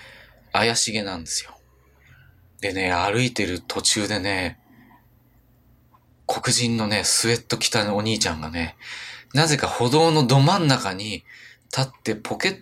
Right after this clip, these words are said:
トに両手を突っ込みながら、ウォークマン、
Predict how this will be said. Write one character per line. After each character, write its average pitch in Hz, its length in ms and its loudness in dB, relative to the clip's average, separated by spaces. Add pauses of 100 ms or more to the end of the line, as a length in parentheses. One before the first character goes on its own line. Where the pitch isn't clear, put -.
ト 120 120 2
に 95 160 -2
両 131 280 2
手 139 160 0
を 127 100 2
突 - 260 -10
っ - 40 -20 (140)
込 190 140 -2
み 143 120 2
な 135 180 4
が 90 120 -2
ら、 110 340 -2 (680)
ウ 123 100 0
ォ 170 140 4
ー 143 40 0
ク 120 140 -2
マ 90 180 -2
ン、 80 220 -6